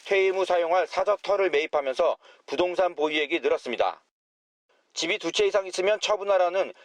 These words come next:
정부 여당의 지속적인 권고가 있었지만, 중앙정부 고위공무원 칠백쉰아홉 명 가운데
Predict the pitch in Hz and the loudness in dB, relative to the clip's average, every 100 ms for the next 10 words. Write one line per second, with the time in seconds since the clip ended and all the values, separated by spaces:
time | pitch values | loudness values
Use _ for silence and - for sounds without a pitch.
0 | - - 147 165 190 185 175 175 208 - | -18 -4 -4 0 2 2 2 0 0 0
1 | 156 180 208 190 190 147 151 170 160 139 | -2 0 0 0 0 -2 0 0 0 0
2 | 135 156 151 101 _ - - - 147 175 | -2 0 -2 -4 _ -20 -20 -6 0 0
3 | 190 185 180 185 147 160 170 160 156 160 | 2 0 0 -2 0 2 2 0 0 0
4 | 101 - - 190 190 - 208 185 120 151 | -4 -6 0 2 2 0 0 0 0 0
5 | 165 156 147 131 127 143 | 0 0 0 0 2 0